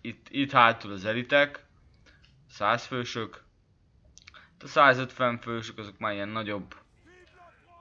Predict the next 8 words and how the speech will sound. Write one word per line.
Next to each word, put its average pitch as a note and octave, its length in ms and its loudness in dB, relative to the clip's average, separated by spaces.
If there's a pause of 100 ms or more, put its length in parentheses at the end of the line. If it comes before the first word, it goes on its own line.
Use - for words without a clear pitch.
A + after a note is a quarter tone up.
(160)
reguláris A2 720 4
egységek, G#2 640 -6
a F#2+ 340 -4
százhúsz G#2 580 -2
fős G2 360 -12
egységek, F#2+ 480 -10
azok F#2 240 -18
meg, F2+ 260 -12